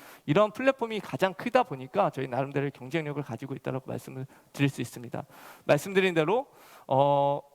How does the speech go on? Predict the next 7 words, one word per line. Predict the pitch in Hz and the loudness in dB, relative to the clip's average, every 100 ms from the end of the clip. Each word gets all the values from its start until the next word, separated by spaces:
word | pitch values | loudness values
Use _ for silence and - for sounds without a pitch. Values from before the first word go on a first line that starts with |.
| _ | _
당연한 | - 160 214 226 214 190 - | -4 0 2 0 -2 -8 -2
말씀이지만 | 156 139 175 160 165 165 165 - | -2 0 -4 -4 0 0 -2 -6
한국에 | 262 285 277 269 | -4 -2 -2 -2
있는 | 233 220 | -2 -6
국내 | - 190 254 | -4 -2 0
기업들보다 | 214 - 190 156 151 147 156 101 117 _ _ - | 0 -2 -2 -2 2 4 2 -2 -12 _ _ -4
대기업들, | 143 160 208 - 143 117 | -2 0 0 -2 -6 -6